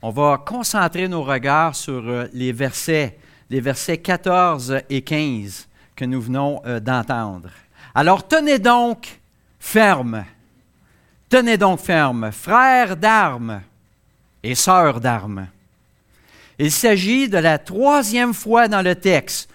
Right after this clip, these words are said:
où Paul commande aux croyants de résister. Tenez fermement vopre-, votre position.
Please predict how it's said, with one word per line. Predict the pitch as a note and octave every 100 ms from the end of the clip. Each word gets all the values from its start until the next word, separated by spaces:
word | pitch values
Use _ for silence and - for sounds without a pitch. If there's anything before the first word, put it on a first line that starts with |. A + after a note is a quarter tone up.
| - -
où | - D#3+
Paul | E3 B3 C4 C4 C4+ C4+ - - _ _
commande | - F3 F3+ A3 C4+ B3+ G3 D#3 D#3 - - _
aux | A3 C#4
croyants | C#4 A3 G3+ E3 E3+ F3+ F#3 E3+ _ _ _ _
de | A#2
résister. | F#3+ G3 C#4 F3+ F#3+ - - G3 C#3+ - _ _ _ _ _ _ _ _ _ _ _ _ _ _ _ -
Tenez | B3+ B3+ C4+ C4+ C4+ A#3+ _ _ -
fermement | - D4+ C4 A#3+ A3+ G#3+ A3+ A3+ - _ _ -
vopre-, | C#3+ G#3 F#3 F#3+ -
votre | E3 F3+ A3
position. | - - C#4+ A#3 F3 D#3+ G3+ D#3